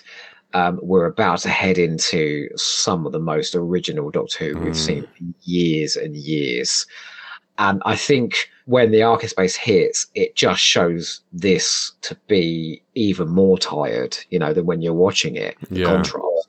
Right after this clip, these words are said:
Speaker 1: I mean. But it is fun, and it does have some quirky special effects and some funny lines, and, you know,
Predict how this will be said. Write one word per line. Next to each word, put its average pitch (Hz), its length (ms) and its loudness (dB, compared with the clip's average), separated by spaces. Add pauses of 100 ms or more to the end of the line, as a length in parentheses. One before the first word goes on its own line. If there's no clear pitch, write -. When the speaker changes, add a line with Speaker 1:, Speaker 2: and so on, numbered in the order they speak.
Speaker 1:
I - 60 -10
mean. 55 140 -10 (760)
But 90 180 -2
it - 80 -6
is 123 180 -2
fun, 73 520 -8 (440)
and 80 120 -6
it 80 80 -4
does 98 180 0
have 87 160 -2
some 80 220 -6
quirky 82 380 0
special - 420 -6
effects 78 500 -2
and 80 160 -8
some - 140 -8
funny 85 360 -6
lines, 80 680 -6
and, 80 380 -6
you 92 100 2
know, 67 220 -2